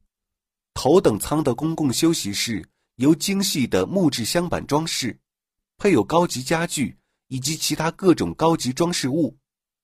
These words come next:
并竭尽全力提供了以前从未见过的服务。能够登上泰坦尼克号，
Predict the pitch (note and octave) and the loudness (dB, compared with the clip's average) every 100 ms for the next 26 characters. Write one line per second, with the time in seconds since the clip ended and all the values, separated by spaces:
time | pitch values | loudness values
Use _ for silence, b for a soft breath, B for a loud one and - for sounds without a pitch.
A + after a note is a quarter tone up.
0 | _ _ G3+ E3+ B2 D#3 F3+ C#3+ - F#2+ | _ _ -2 0 2 0 0 -4 -2 0
1 | C#3+ F3+ A2 b b - D3+ D#3+ F3+ B2+ | 0 -2 -6 b b -6 -4 -2 2 2
2 | E2+ b - B2+ D3 D3 - C#3 F#3+ D#3+ | 2 b -8 -2 0 0 0 0 0 0
3 | - D3+ A#2+ G2 - E2+ B2+ E3+ - _ | 2 2 2 -2 -4 -4 -2 -2 -4 _
4 | _ _ _ _ _ _ _ B2+ F3 F3+ | _ _ _ _ _ _ _ -2 4 4
5 | F#3+ G3 F#3+ C#3 - D#3 - F#2 A#2 - | 4 2 0 0 2 0 2 -2 -2 0
6 | B2 - A#2 | -2 0 -2